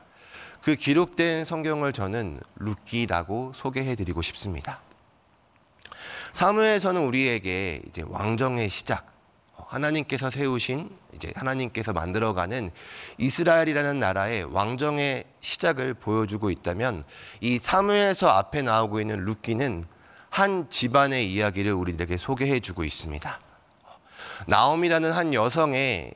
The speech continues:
이제 집의 이야기를 우리들에게 보여주고 있는데, 이 이야기를 살펴보게 되면 룻기 일 장은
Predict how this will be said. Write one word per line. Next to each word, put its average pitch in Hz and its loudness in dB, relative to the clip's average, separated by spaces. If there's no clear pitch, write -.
이제 85 -8
집의 104 -2
이야기를 98 0
우리들에게 85 -4
보여주고 98 0
있는데, 85 -2
이 139 4
이야기를 160 6
살펴보게 160 2
되면 113 0
룻기 123 -2
일 170 6
장은 135 0